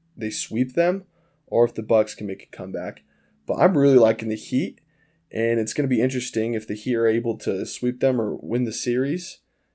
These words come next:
It'll be interesting who they can play, whether it'll be the Celtics or the Raptors. And I, uh,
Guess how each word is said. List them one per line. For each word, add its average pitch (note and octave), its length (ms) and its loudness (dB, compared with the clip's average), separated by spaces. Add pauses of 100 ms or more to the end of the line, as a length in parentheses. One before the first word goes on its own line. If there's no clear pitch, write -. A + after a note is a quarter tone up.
(120)
It'll A2 120 -8
be B2 80 2
interesting A#2+ 480 -2
who B2 80 -6
they A2 220 0 (160)
can G#2 180 -6
play, A2 420 2 (520)
whether A2+ 200 0
it'll A2+ 140 2
be A#2 100 -4
the G#2 100 -4
Celtics C3 800 0 (480)
or A#2 480 4
the G#2+ 120 -4
Raptors. G#2+ 640 -4 (1000)
And A#2 500 0 (600)
I, C#3 240 8
uh, A#2 380 8